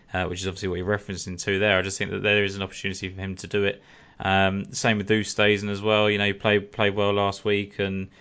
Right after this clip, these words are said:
he was obviously a massive price last week when you look back at it. Um, but I think they're sort of similar, that, you know, they've both got a lot to play for to try and get into East Lake. I know,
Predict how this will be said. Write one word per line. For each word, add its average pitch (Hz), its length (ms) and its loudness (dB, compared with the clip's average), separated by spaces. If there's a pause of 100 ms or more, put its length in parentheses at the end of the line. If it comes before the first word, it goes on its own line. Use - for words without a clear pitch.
(200)
he 98 140 0
was 95 100 0
obviously 95 240 -2
a 92 60 4
massive 90 400 -2
price 87 340 -2
last 90 220 -2
week 92 120 -2
when 92 100 -4
you 92 80 -2
look 95 140 -2
back 92 220 -6
at 95 60 -2
it. 98 180 -2 (340)
Um, 92 380 -2
but - 160 -2
I 98 60 -4
think 110 180 -4
they're 101 140 2
sort - 180 -4
of 95 80 -4
similar, 98 380 2
that, 98 140 0
you - 40 -8
know, 95 140 0
they've 95 180 -2
both 107 240 2
got - 140 -4
a - 20 0
lot 98 160 0
to - 80 -16
play 98 240 0
for 101 180 -2
to 92 60 -8
try 101 160 -2
and 95 80 -2
get 92 80 -2
into 95 220 -6
East 98 240 -2
Lake. 98 240 0
I - 20 -4
know, 95 260 0